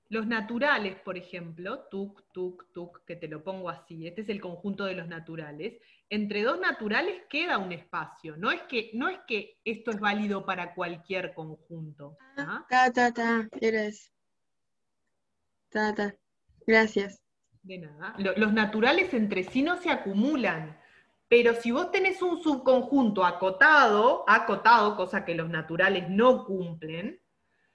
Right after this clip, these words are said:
Speaker 1: si vos
Speaker 2: Sí.
Speaker 1: tenés un conjunto acotado, entonces tiene supremo, por el axioma de completitud, y ahí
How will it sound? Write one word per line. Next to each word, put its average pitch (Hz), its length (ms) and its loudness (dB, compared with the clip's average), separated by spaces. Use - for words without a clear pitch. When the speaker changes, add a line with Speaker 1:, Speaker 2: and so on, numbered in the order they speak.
Speaker 1:
si - 120 -12
vos 185 100 0
Speaker 2:
Sí. 226 60 4
Speaker 1:
tenés 277 220 0
un 269 120 -2
conjunto 233 500 0
acotado, 185 760 0
entonces 247 480 0
tiene 269 240 0
supremo, 262 760 0
por 180 120 0
el 160 100 -2
axioma 190 380 -4
de 180 120 -4
completitud, 180 920 -6
y 202 120 2
ahí 233 220 4